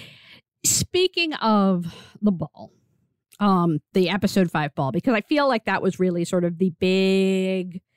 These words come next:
turning point of this season. Um, it's where everything sort of happens, right?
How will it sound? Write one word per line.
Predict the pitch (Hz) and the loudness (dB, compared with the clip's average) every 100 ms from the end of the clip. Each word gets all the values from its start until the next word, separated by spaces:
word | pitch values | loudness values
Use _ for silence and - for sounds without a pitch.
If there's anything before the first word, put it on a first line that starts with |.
| _ _ _ | _ _ _
turning | - 202 175 170 | 0 4 4 2
point | 170 147 139 _ - | -2 -4 -6 _ -4
of | 185 185 185 170 | 0 0 -2 -4
this | 175 165 165 | -6 -6 -6
season. | - - 139 127 123 80 - _ _ - | -12 -8 -8 -8 -14 -18 -20 _ _ -4
Um, | 208 196 160 | 0 0 0
it's | 214 - | -2 2
where | 240 240 | 4 6
everything | 247 247 247 240 220 | 4 4 0 0 0
sort | - 190 | -2 -2
of | - | -4
happens, | - - 135 127 104 95 - - | -12 -12 -10 -10 -12 -12 -14 -12
right? | 170 190 214 | -4 -2 -4